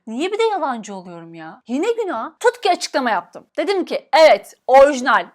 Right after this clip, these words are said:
ama pazardan aldım. Adam orijinal Moncler getiriyormuş. İhracat fazlasıymış. Beş bin liralık montu bin liraya aldım dedim.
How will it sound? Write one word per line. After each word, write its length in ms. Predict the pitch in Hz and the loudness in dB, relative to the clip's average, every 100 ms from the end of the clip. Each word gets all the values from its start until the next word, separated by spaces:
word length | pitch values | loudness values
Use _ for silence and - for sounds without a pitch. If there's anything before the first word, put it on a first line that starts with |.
| _ - | _ -6
ama 280 | 311 339 | 2 2
pazardan 480 | 277 277 277 277 269 | 2 2 4 2 2
aldım. 400 | 254 208 185 - _ | 0 -2 -2 -12 _
Adam 340 | 330 311 294 254 | 4 4 0 0
orijinal 500 | 330 339 277 339 302 | 0 0 -2 -4 -4
Moncler 440 | 277 285 294 302 | -8 -4 0 0
getiriyormuş. 840 | 247 240 208 190 156 - - _ _ | -2 -8 -8 -8 -8 -12 -20 _ _
İhracat 600 | 302 277 330 330 311 320 | -12 -6 0 2 2 -2
fazlasıymış. 840 | 320 294 233 226 196 170 - - - - - | 0 -2 -2 -8 -10 -14 -14 -18 -18 -20 -8
Beş 300 | 311 349 359 | -2 -2 -4
bin 160 | 320 294 | -8 -8
liralık 300 | 277 262 254 | -6 -6 -8
montu 400 | 247 277 269 285 | -10 -10 -8 -4
bin 220 | 330 339 | -4 -4
liraya 280 | 339 330 330 | 2 4 4
aldım 400 | 311 269 240 226 | 4 2 -2 0
dedim. 300 | 226 202 156 | -2 -2 -10